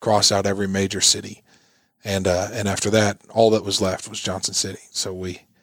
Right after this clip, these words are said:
flew up here to just sort of drive aimlessly around and pray and see what the Lord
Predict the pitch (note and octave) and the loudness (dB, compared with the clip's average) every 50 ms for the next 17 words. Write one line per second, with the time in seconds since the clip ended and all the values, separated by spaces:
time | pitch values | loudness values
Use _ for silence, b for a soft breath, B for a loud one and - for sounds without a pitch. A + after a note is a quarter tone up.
0 | _ _ _ _ _ _ _ _ _ _ - - A2+ A2+ G#2+ G#2+ G#2+ - - A#2+ | _ _ _ _ _ _ _ _ _ _ -2 2 6 8 8 8 6 6 4 4
1 | A2 A2 A2 G#2+ - - G#2 G2 F#2+ - - - - - A2 - - A2+ G#2+ G#2 | 6 6 6 4 4 2 2 2 0 -2 -8 -12 -8 0 2 4 4 4 4 2
2 | G2+ G2+ B2 A2 G#2+ G#2+ G#2 G#2+ G#2+ G#2+ A2 G#2 - - A2 G#2 G2+ G#2 G#2 G#2+ | 2 4 6 6 6 6 6 4 4 4 4 2 2 2 2 2 2 2 2 2
3 | A2 G#2 F#2+ F2+ - G#2+ G2+ G#2 A2 A2+ A2 A2 - - - - G#2+ G2+ G2+ G2 | 0 0 -4 -4 0 2 4 4 4 2 0 -2 -4 -4 -4 -4 -4 -6 -10 -10
4 | - G2+ G2+ G2+ G2+ G2 G#2 | -10 -8 -8 -6 -8 -8 -10